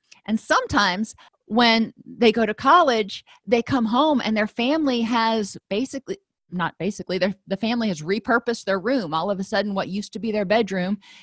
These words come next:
is now dad's office or yoga studio or <laughs> something. And that can feel very devastating to a,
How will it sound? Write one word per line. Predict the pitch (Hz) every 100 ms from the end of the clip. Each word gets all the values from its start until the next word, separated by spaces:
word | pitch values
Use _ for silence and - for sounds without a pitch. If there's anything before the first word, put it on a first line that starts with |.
| -
is | 196 190 190
now | 196 196 202 202 202 - -
dad's | 202 190 202 -
office | 190 233 - 151 175 - -
or | 175 180
yoga | 175 226 214 196
studio | - 202 165 160 139 151
or | 160 165
<laughs> | -
something. | 214 - - 170 - 277 311 - -
And | 226 208 202 185
that | 214 247
can | 247
feel | 220 226 202
very | 214 214 202
devastating | 185 180 202 202 - 156 147 143 156
to | - 185 165 -
a, | 175 165 165 160